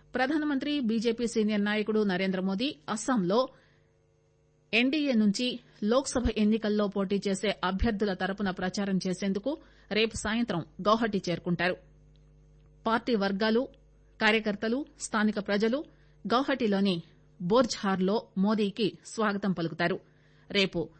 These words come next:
నల్బారీలో జరిగే ర్యాలీని ఉద్దేశించి మోదీ ప్రసంగిస్తారు. ఇదిలా ఉండగా, కాంగ్రెస్ నాయకురాలు ప్రియాంక గాంధీ తమ పార్టీ అభ్యర్థి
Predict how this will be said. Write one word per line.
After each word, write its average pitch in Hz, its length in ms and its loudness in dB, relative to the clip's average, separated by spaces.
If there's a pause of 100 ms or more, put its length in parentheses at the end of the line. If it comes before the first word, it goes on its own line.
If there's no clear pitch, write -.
(220)
నల్బారీలో 226 600 2
జరిగే 196 340 0
ర్యాలీని 202 440 2
ఉద్దేశించి 190 760 0
మోదీ 214 240 2
ప్రసంగిస్తారు. 180 680 -2 (360)
ఇదిలా 190 280 4
ఉండగా, 185 300 0 (320)
కాంగ్రెస్ 247 440 0
నాయకురాలు 202 540 0 (280)
ప్రియాంక 220 380 2
గాంధీ 180 400 -2 (240)
తమ 214 160 0
పార్టీ 226 480 -2
అభ్యర్థి 190 460 0